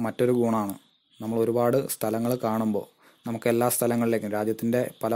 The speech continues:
ഭാഗങ്ങളിലേക്കും എത്താൻ കഴിയുമ്പോഴാണ് ഇവിടെയൊക്കെ നമ്മളുടെയാണ് എന്നുള്ളൊരു തോന്നൽ വരുന്നത്. അപ്പോൾ ആ ഒരു നാഷണൽ മെന്റാലിറ്റി, അത്, ആ, റെയിൽവേ കൊണ്ട് നമുക്ക്, ആ, കിട്ടുന്ന മറ്റൊരു അഡ്വാൻറ്റേജ് ആണ്.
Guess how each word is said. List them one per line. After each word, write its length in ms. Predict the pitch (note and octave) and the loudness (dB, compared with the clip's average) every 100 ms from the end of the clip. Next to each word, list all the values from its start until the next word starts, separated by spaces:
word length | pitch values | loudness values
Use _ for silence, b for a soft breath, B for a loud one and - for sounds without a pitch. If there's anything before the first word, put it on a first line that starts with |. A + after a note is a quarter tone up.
| B2 | 2
ഭാഗങ്ങളിലേക്കും 640 | A#2 A#2 A#2 A#2 - A#2 | 2 2 0 0 0 -4
എത്താൻ 240 | G#2+ A2+ A#2+ | -4 -4 0
കഴിയുമ്പോഴാണ് 600 | A2 G#2+ A2 A2+ G#2+ G2+ A2 - - _ _ _ - - | 0 0 0 -2 -2 -6 -10 -16 -20 _ _ _ -12 -4
ഇവിടെയൊക്കെ 380 | A2+ B2 A#2+ B2 | 0 2 2 2
നമ്മളുടെയാണ് 600 | A2+ A2+ A#2 A#2+ A#2 A2+ A#2 | 2 2 2 2 2 0 -2
എന്നുള്ളൊരു 360 | A2 A2 A2+ A2 | -2 -2 -2 -2
തോന്നൽ 280 | G#2+ G#2 G#2+ G#2+ | -4 -2 0 0
വരുന്നത്. 300 | G2 F#2 F#2 - B B B B | 0 -6 -10 -16 B B B B
അപ്പോൾ 140 | - A2 | 0 4
ആ 20 | A2+ | 4
ഒരു 80 | A#2+ A#2 | 4 4
നാഷണൽ 460 | A#2 - - C#3+ C#3+ | 2 0 2 4 4
മെന്റാലിറ്റി, 540 | A#2+ A2+ A#2+ A#2 - G2+ - b b b b b - | 4 6 6 4 0 -6 -8 b b b b b 0
അത്, 120 | C#3 E3+ - C#3 | 6 6 6 2
ആ, 20 | C3 B2+ B2 A#2+ - A#2+ | 2 4 4 2 -2 2
റെയിൽവേ 340 | A#2+ B2 C3 C#3 | 4 6 6 6
കൊണ്ട് 220 | B2 G#2+ C3 - - | 4 2 0 -2 -8
നമുക്ക്, 340 | A2 G#2 A2 B2 - - A#2+ | -6 -4 -4 -4 -6 -10 -8
ആ, 40 | G2+ G2+ | -6 -8
കിട്ടുന്ന 300 | - A2 A2 A2 | -8 -6 -4 -4
മറ്റൊരു 260 | G2+ A#2+ A2+ | -2 0 0
അഡ്വാൻറ്റേജ് 500 | F#2 G#2+ G2+ G#2 G2+ | 0 -2 0 -2 -2
ആണ്. 100 | F2+ | -6